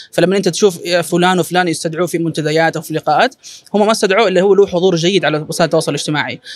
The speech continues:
فكونك أنت تبدأ في صناعة المحتوى، هذا خيار جيد إن الناس تشاهدك في مجالك، تظهر خبراتك، تجاربك. آه، أحد التحولات الرئيسية بالنسبة لي، طبعا أنا درست في ال-، في الجامعة بكالوريوس شريعة، واخترت الإعلام ك-، بالنسبة لي هذا هو المجال اللي أنا حاب نفسي فيه.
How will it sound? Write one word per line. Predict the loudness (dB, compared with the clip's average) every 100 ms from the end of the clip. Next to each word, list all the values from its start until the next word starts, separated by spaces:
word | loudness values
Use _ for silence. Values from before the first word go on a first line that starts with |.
| -20 -10
فكونك | -4 0 2 2 2
أنت | 0
تبدأ | 0 0
في | 0
صناعة | 0 0
المحتوى، | -2 0 0 2
هذا | 0
خيار | -2 0 0
جيد | 0 0 0
إن | 0
الناس | 0 0 -2
تشاهدك | 0 0 2 -2
في | -4
مجالك، | -2 2 2 0
تظهر | -6 -4
خبراتك، | -2 0 0 0 -4
تجاربك. | 0 2 2 -2 -8 -16 -20 -20 -20 -4 2
آه، | 2 2
أحد | 2 2
التحولات | 0 0 2 4
الرئيسية | 2 2 2
بالنسبة | 0 0 0 0
لي، |
طبعا | 2 0
أنا | 0 0
درست | 0 0
في |
ال-، | -4 -4 -2
في |
الجامعة | -2 2 2 0
بكالوريوس | 0 0 0
شريعة، | 0 2 0 -2 -6 -20 -20 -20 -4
واخترت | -2 0 2 2 2 0
الإعلام | 2 4 4 2
ك-، | 0 0 0 -2 -4
بالنسبة | -2 -2 0 2
لي | 2
هذا | 2 2
هو | 2 2
المجال | 2 2 2
اللي | 0
أنا | -4 -6
حاب | -2 0 0
نفسي | -2 -4
فيه. | -4 -6